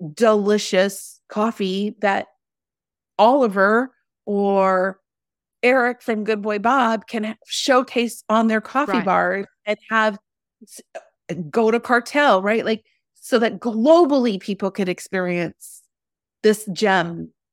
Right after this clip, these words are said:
Speaker 1: or what I consider a gem, right? Like, my
Speaker 2: Yeah.
Speaker 1: favorite child is Gesha.
Speaker 2: <laughs>
Speaker 1: Um, right? If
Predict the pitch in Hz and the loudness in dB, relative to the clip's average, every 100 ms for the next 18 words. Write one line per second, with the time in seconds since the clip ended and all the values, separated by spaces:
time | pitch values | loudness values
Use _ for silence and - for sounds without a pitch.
0 | _ _ 151 - 160 151 - 90 - - | _ _ -10 -10 -4 -4 -4 -8 -10 -12
1 | 170 - 156 175 180 180 147 202 208 _ | -12 -10 -8 -8 -8 -8 -8 -10 -14 _
2 | _ _ _ _ _ _ _ _ _ _ | _ _ _ _ _ _ _ _ _ _
3 | _ - 190 220 - 190 175 180 185 - | _ -4 -2 -2 -4 -6 -4 -6 -6 -4
4 | 185 190 - 190 180 190 - _ _ - | -4 -4 -6 -4 -2 -2 -8 _ _ -10
5 | 196 208 214 240 _ _ - 185 - 208 | -8 -4 -4 -6 _ _ -18 -18 -10 -6
6 | 220 208 208 202 - - _ - - _ | 0 0 0 -6 -12 -20 _ -20 -20 _
7 | _ _ _ _ 247 247 262 262 247 | _ _ _ _ 0 2 2 0 0